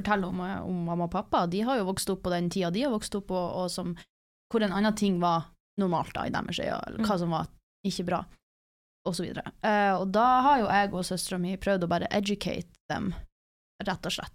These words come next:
Speaker 1: og bare fortelle om, altså, ba-, eh, jeg kan si et fors-, et eksempel da. Pappa har vært sånn, han ser en, en, eh, gay person på T V, og så, "Å, herregud, se hvor gay han der er."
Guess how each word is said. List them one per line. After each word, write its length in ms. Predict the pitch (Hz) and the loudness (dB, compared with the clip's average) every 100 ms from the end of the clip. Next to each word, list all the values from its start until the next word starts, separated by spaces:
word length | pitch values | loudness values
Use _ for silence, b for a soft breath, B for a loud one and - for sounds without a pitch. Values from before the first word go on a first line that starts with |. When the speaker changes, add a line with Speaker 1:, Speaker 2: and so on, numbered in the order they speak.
| - | -2
Speaker 1:
og 80 | 220 | 2
bare 160 | 202 | 4
fortelle 420 | 180 185 208 240 - | 2 0 2 2 0
om, 280 | 185 175 170 B _ _ | 0 0 -2 B _ _
altså, 200 | 233 233 | 0 2
ba-, 120 | 214 208 | 4 6
eh, 280 | 208 196 190 | 6 6 2
jeg 120 | 196 | 2
kan 100 | 208 | 2
si 200 | 190 - | 0 0
et 100 | 196 | 0
fors-, 160 | - 190 - | 0 -4 -2
et 220 | 190 180 - - | -2 -2 -2 -2
eksempel 460 | 196 320 339 208 | 2 2 2 -2
da. 100 | - | -4
Pappa 400 | 160 202 202 208 180 | -2 -2 2 4 4
har 120 | 175 | 4
vært 240 | 175 170 | 2 0
sånn, 320 | 185 165 165 160 B _ | -2 0 0 -4 B _
han 80 | 220 | -2
ser 280 | 196 240 220 | 4 6 8
en, 180 | 190 190 | 6 4
en, 240 | 190 190 | 4 4
eh, 300 | 175 165 165 | 8 8 8
gay 240 | 175 214 196 | 4 2 2
person 360 | 185 190 185 | 0 0 0
på 80 | 175 | 0
T 80 | 180 | -2
V, 140 | 175 175 | 0 0
og 60 | |
så, 100 | 175 - | -4 -6
"Å, 260 | - 175 180 | 0 2 2
herregud, 1160 | 160 185 208 214 208 170 127 123 156 202 196 - | 4 6 8 8 6 4 2 0 0 0 0 2
se 200 | 202 202 | 2 2
hvor 180 | 190 180 | 0 2
gay 140 | 202 | 4
han 180 | 190 180 | 4 4
der 220 | 190 233 190 | 4 4 4
er." 200 | 175 180 | 4 2